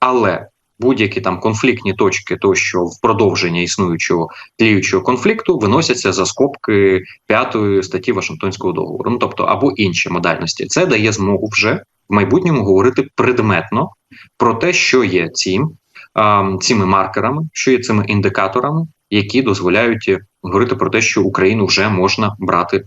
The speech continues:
в нато. А якщо там просто завершення війни, то в такому випадку ми стаємо заручниками, а, просто правової, правового фетишизму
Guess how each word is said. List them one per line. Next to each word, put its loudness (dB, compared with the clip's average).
в -4
нато. -4
А 2
якщо 2
там 0
просто 0
завершення 0
війни, 2
то -2
в -2
такому 0
випадку 0
ми 4
стаємо 2
заручниками, 2
а, 4
просто 4
правової, 2
правового 4
фетишизму 0